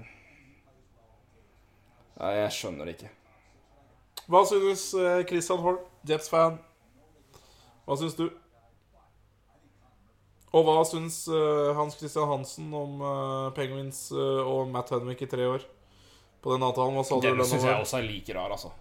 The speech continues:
Speaker 1: Veldig, veldig rar.
Speaker 2: Var det over, litt over to millioner? Få,
Speaker 1: To, to femogtjue,
Speaker 2: få høre hva
Speaker 1: sier
Speaker 2: dere
Speaker 1: jeg.
Speaker 2: mener, dere som er fans av de lagene her.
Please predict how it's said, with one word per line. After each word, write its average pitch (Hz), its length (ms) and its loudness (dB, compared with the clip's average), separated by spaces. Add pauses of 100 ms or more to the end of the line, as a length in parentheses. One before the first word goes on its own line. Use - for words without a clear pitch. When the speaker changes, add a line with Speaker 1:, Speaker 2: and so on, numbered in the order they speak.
(120)
Speaker 1:
Veldig, 101 380 -4
veldig 101 180 -6
rar. 78 60 -4
Speaker 2:
Var 135 80 8
det 147 100 12
over, 139 180 8
litt 135 180 2
over 139 120 2
to 135 120 -4
millioner? 131 340 -2 (240)
Få, - 180 4
Speaker 1:
To, 190 640 8
to 185 100 4
femogtjue, 127 320 2
Speaker 2:
få 190 100 6
høre 190 120 8 (100)
hva 175 60 8
Speaker 1:
sier 180 100 6
Speaker 2:
dere 180 80 0
Speaker 1:
jeg. 160 180 -2
Speaker 2:
mener, 170 220 -2
dere 160 180 0
som 151 180 -8
er 147 380 0
fans 139 340 -2
av 143 60 -6
de 143 80 2
lagene 139 380 0
her. 160 140 -6